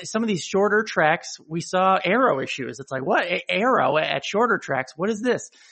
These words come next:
So we have a new package, what have you. Will passing be a problem at Phoenix? Which again, this is a big test for the championship race in next fall. So don't think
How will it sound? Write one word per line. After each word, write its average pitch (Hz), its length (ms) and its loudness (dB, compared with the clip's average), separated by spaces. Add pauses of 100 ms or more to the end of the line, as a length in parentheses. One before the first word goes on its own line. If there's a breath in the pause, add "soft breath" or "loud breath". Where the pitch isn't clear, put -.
(100)
So 160 380 2
we 151 140 -2
have 147 160 2
a 135 40 -2
new 175 260 2
package, 196 560 2
what 160 280 -2
have 196 280 2
you. 220 260 0 (340 loud breath)
Will 175 180 0
passing 175 720 -2
be 156 140 0
a 156 60 0
problem 160 640 0 (100)
at 135 200 -2
Phoenix? 165 440 -4
Which 143 140 -8
again, 147 560 0
this 147 180 -4
is 160 80 -6
a 170 60 -2
big 180 160 -2
test - 320 -4
for 170 100 -8
the 151 80 -4
championship 175 800 -2
race 165 480 -2 (260)
in 147 220 -2
next 135 260 -2
fall. 156 380 2
So 135 180 -4
don't 160 180 0
think 180 260 -4